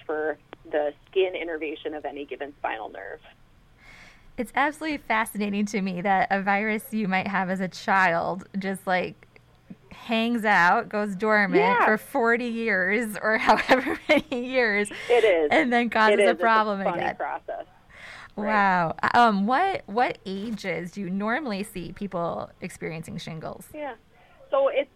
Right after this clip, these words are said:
Speaker 1: it's more common the older people get.
Speaker 2: Okay.
Speaker 1: But that being said, it does occur randomly in young people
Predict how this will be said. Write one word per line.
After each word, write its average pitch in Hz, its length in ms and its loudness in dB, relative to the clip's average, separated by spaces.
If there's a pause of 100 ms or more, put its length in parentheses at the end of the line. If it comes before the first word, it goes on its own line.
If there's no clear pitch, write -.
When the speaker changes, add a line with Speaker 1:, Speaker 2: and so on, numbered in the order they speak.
Speaker 1:
it's 220 200 -6
more 294 260 -2
common 170 640 -12 (320)
the 180 80 -4 (120)
older 151 200 -6
people 202 340 -8
get. 214 320 -2 (300)
Speaker 2:
Okay. 196 180 -4
Speaker 1:
But 240 300 2 (320)
that 190 180 -4
being 254 300 -14
said, 262 220 -6
it 160 120 -12
does 175 240 -8
occur 220 420 -10
randomly 196 460 -12
in 180 100 -14
young 165 220 -14
people 156 340 -12